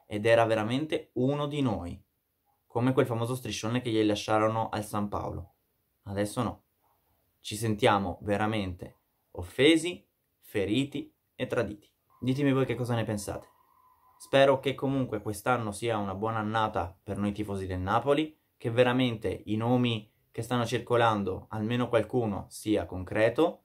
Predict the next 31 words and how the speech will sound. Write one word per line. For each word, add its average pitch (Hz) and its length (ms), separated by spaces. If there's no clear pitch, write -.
soprattutto, 107 720
sinceramente, 98 840
nomi 107 340
come 104 440
Lozano 107 680
e 98 80
James 101 380
Rodriguez, 98 680
anche 107 220
se 107 120
comunque 101 340
costa 104 300
tantissimo. 92 720
Staremo 180 380
a 143 40
vedere, 90 600
almeno 165 420
lottare 139 680
per 101 120
lo 95 80
scudetto 90 680
e 107 80
non 120 160
arrivare 101 360
sempre 98 340
secondi 95 640
e 92 80
perdere 92 400
contro 95 280
le 92 100
piccoline, 90 640